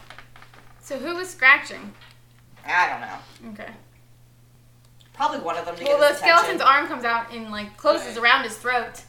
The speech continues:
Speaker 2: Except it doesn't.
Speaker 1: Except it doesn't, of course.
Speaker 2: And he also finds Matthew Fear's diary. And on the last page, we find that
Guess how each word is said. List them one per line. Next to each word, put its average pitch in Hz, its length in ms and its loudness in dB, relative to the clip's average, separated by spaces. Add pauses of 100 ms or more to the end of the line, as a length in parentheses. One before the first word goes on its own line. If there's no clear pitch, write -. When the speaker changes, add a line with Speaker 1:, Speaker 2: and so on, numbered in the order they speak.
(340)
Speaker 2:
Except 233 300 -2
it 220 120 -8
doesn't. 190 320 4
Speaker 1:
Except - 260 2
it 294 100 0
doesn't, 202 360 -4
of 220 340 -12
course. 202 320 -10 (1400)
Speaker 2:
And 202 440 -4
he 220 220 -10
also 208 340 0
finds 175 760 -2 (1080)
Matthew 165 380 -6
Fear's 156 300 -6
diary. - 460 -14 (1500)
And 180 100 -8
on 180 100 -6
the 175 60 -6
last 175 480 0
page, 156 460 -6 (580)
we 175 140 -14
find 165 580 -2
that 160 280 -2